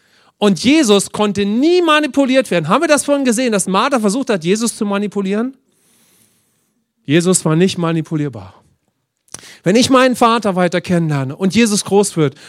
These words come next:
und ich in dieser Anbetung erkenne, wer ich tatsächlich in ihm lebe, weil ich auch durch sein Opfer lebe, dann erkenne ich, welche Natur ich in ihm habe.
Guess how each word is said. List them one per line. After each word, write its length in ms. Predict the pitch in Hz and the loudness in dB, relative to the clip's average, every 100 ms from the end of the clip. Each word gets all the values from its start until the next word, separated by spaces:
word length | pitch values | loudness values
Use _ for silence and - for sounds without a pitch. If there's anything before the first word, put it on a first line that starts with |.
| - | -20
und 120 | - 220 | -4 0
ich 160 | 247 | 2
in 100 | 208 | 4
dieser 260 | 240 233 208 | 6 6 4
Anbetung 420 | 214 208 254 233 | 4 4 2 0
erkenne, 380 | 220 214 214 196 | -2 2 2 4
wer 160 | 208 | 2
ich 280 | 220 330 349 | 4 4 4
tatsächlich 520 | - 226 277 311 294 | 2 2 4 4 2
in 120 | 294 269 | 0 2
ihm 140 | 262 | 2
lebe, 300 | 233 247 196 | 4 2 2
weil 200 | 262 320 | 2 2
ich 120 | 285 | 2
auch 140 | 285 277 | 0 -2
durch 140 | 262 | -2
sein 200 | 254 240 | -2 -2
Opfer 300 | 247 - 220 | -4 -4 -2
lebe, 320 | 180 147 113 _ _ _ _ _ _ _ | -2 -4 -8 _ _ _ _ _ _ _
dann 160 | 208 226 | 0 0
erkenne 580 | 220 - - 262 285 | 0 2 2 4 2
ich, 460 | 233 160 131 - - _ _ - | 2 0 -2 -6 -14 _ _ 0
welche 240 | 185 202 | 2 4
Natur 440 | 190 185 - 254 | 4 2 2 2
ich 120 | 208 190 | 2 0
in 80 | |
ihm 200 | 180 165 | -2 0
habe. 380 | 151 156 131 117 | 0 0 -2 -6